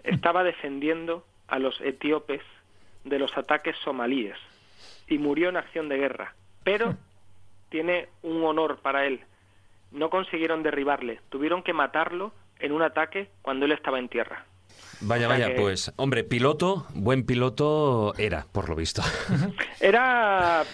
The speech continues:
Speaker 1: vamos
Speaker 3: Da
Speaker 1: a
Speaker 3: igual
Speaker 1: ver,
Speaker 3: el tipo
Speaker 1: eh,
Speaker 3: de avión.
Speaker 1: Sí, claro, es que tener en cuenta que él compra, aparte, él compra esa avioneta no porque sea tonto, no, o porque quiera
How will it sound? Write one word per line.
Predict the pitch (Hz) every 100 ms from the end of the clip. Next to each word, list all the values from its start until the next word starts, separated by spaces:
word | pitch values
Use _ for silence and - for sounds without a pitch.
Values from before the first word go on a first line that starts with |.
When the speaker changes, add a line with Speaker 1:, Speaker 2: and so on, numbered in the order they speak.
| -
Speaker 1:
vamos | 185
Speaker 3:
Da | 143
Speaker 1:
a |
Speaker 3:
igual | 143 147
Speaker 1:
ver, | 139
Speaker 3:
el | 131
tipo | 151 143
Speaker 1:
eh, |
Speaker 3:
de | 120
avión. | 107 95 87 - 123 - - - - -
Speaker 1:
Sí, | 226
claro, | 202 165 247 175
es | 160
que | 233
tener | 196 190
en | 214
cuenta | 220 240 240
que | 208
él | 214
compra, | 214 220 240 196 160
aparte, | 156 190 185 139
él | 170
compra | 208 208 208
esa | 196
avioneta | 185 202 196 233
no | 175 175
porque | 202 170
sea | 151
tonto, | 160 208 160 120 - - - 165
no, | 185
o | 175
porque | 170 - 156
quiera | 175 180 185